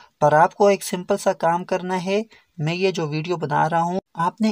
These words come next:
इस वीडियो पे कमेंट करना है और साथ में मेरा चैनल सब्सक्राइब करना है। जैसे ही आप मेरा चैनल सब्सक्राइब करेंगे, साथ में कमेंट करेंगे, फिर उसके बाद मैं जो नेक्स्ट वीडियो बनाऊँगा उसमें सबके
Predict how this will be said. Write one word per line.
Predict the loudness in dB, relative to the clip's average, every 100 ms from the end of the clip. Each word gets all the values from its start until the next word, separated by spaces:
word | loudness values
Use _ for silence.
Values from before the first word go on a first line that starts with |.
| -2
इस | -6 -6
वीडियो | -6 -4
पे | -2 -2
कमेंट | -2 -4 -4
करना | -2 -2 0 0
है | 0 0
और | 0
साथ | 0 0 2
में | -2
मेरा | -2 -4
चैनल | -4 -6 -6
सब्सक्राइब | -8 -6 -4 -4 -2
करना | -4 -2 -2
है। | -4 -8 -12 -20 -20 _ -6
जैसे | -4 2
ही |
आप | 2 2
मेरा | 0 0
चैनल | -2 -4 -6
सब्सक्राइब | -4 -6 -4 -4 -4
करेंगे, | -4 -4 0 0
साथ | 2 4 4 2
में | -6
कमेंट | -4 -4 -2 -6
करेंगे, | -4 -4 0 0 0 -4 -20 _ -8
फिर | -2 -2
उसके | -2 -4 2
बाद | 4 4 2 _ _ _ _ _ _ _ _ -6
मैं | -2
जो | 0
नेक्स्ट | 0 -2 -2
वीडियो | -8 -4 -4
बनाऊँगा | -2 -2 -2 0 0 -2
उसमें | -6 -6 -6
सबके | -4 0 0 -2 -4 0 0